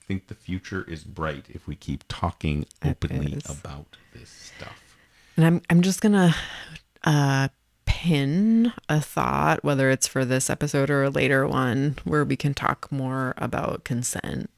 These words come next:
Speaker 2: as well, because that was a thing that it really wasn't until I entered into poly kinky spaces where it was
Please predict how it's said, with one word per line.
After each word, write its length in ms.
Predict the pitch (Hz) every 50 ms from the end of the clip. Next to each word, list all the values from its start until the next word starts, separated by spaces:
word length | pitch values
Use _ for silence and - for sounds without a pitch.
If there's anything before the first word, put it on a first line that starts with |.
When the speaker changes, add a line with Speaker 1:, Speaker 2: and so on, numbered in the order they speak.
| -
Speaker 2:
as 260 | - 104 120 123 - -
well, 400 | - 76 69 - - - - 156 -
because 640 | - 139 - - 147 143 143 135 135 - 160 - -
that 280 | - 131 127 123 -
was 200 | - 147 143 -
a 80 | 139 143
thing 440 | - - 131 127 123 123 123 127 123
that 360 | 120 131 - - - - - - - - - - - - - - - - -
it 40 | -
really 260 | - 156 165 160 160 147
wasn't 480 | 139 135 131 135 135 151 156 160 156 -
until 800 | 139 143 131 - - 135 131 131 131 131 131 135 135 139 131 - - _ -
I 240 | 123 127 123 - - - -
entered 680 | 127 135 127 - 135 131 127 127 127 127 127 123 - - -
into 880 | - 127 127 127 131 127 - - 135 127 139 139 139 139 143 147 139 135 _ _ - - - - _ _ _ -
poly 840 | - - 156 131 123 131 135 131 131 131 120 - 123 131 143 135 _ _ _ _ -
kinky 640 | - - - - 143 - - 151 156 170 180 185 190
spaces 1080 | 185 - - - 190 196 202 196 - 220 214 220 220 220 226 226 226 220 220 - - - - - - - - - - - _ - -
where 640 | - 139 139 135 135 135 135 135 131 131 135 139 135 _ _ _ _ _ _ _ _ _ _ _ _ _ _ _ _ - - - _ _ _ _ _ _ _ _ _ -
it 160 | 165 156 -
was 220 | 165 170 165 -